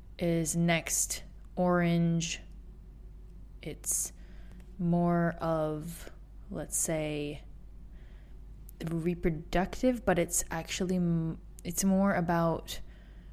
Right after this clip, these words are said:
fulfillment and it's sexual energy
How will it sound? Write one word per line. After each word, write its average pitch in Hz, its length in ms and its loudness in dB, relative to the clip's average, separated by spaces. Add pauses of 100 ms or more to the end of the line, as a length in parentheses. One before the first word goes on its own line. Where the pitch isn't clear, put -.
(140)
fulfillment 175 1200 2
and 165 640 0
it's - 160 -4
sexual - 680 2
energy 175 420 2